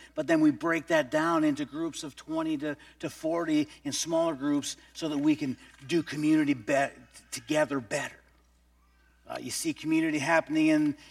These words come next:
in the cafe on Sunday mornings and, and in other places, but, but gospel-centered community is really important for us to be a part of. You see, because we were not meant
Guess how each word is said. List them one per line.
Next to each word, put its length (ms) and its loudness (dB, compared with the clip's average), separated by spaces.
in 100 -2
the 60 0
cafe 580 2
on 140 4
Sunday 380 -2
mornings 640 0
and, 260 -4
and 120 -2
in 140 2
other 260 -2
places, 680 -6
but, 200 -2
but 180 -16
gospel-centered 920 -8
community 480 -2
is 140 -6
really 320 -8
important 560 -12
for 200 -20
us 380 -8
to 100 -6
be 160 0
a 60 2
part 460 -2
of. 140 -6
You 80 -6
see, 220 -2
because 320 -2
we 220 4
were 180 4
not 480 4
meant 680 2